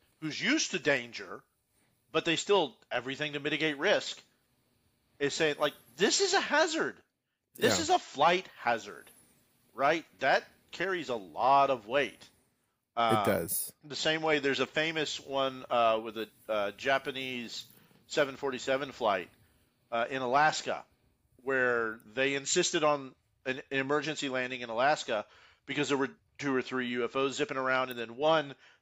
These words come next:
Speaker 1: they said that was, like, ten or twelve or fifteen times the size of their airplane, and they thought they were gonna get hit, and so they landed. You know, those kind of reports, these are people who are overly cautious and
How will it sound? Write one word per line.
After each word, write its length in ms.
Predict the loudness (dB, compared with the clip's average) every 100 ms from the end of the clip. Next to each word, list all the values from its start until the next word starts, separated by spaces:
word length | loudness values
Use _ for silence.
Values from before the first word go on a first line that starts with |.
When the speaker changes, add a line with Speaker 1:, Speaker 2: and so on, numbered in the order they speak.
| -6
Speaker 1:
they 100 | -2
said 220 | 0 2
that 140 | 2
was, 120 | 0 0
like, 240 | 0 -2
ten 280 | -6 -4 0
or 100 | -2
twelve 420 | 0 4 6 6
or 80 | 2
fifteen 580 | -4 -6 -6 -10 -10 -6
times 440 | 0 0 -2 -6
the 80 | -8
size 640 | 0 2 4 2 -4 -10 -14 -20 _ _
of 200 | -2 -2
their 200 | -2 -2
airplane, 480 | 0 0 -2 -6 -10
and 100 | -8
they 100 | -10
thought 300 | -2 2 4
they 100 | 2
were 140 | -2 -4
gonna 180 | -6
get 180 | -6 -8
hit, 280 | -2 0 0 -4 _ _ _ -10
and 160 | -8
so 180 | -4 -4
they 140 | -4
landed. 460 | -2 0 -2 -4 -12
You 100 | -12
know, 100 | -8
those 300 | 2 2 2
kind 260 | -2 -4 -4
of 60 | -6
reports, 640 | -6 0 2 2 -4 -10 -14 _ _ _ -20 _ _ _ _ _ _
these 220 | -2 0
are 80 | 0
people 340 | -2 -2 0 0
who 180 | 2
are 260 | 4 4 0 -8 _ _ _ _ _
overly 480 | -2 0 0 0 -2
cautious 800 | 4 6 6 2 -4 -4 -10 -14 _ _ _ _ _ _ -4
and 460 | 0 0 -2 -8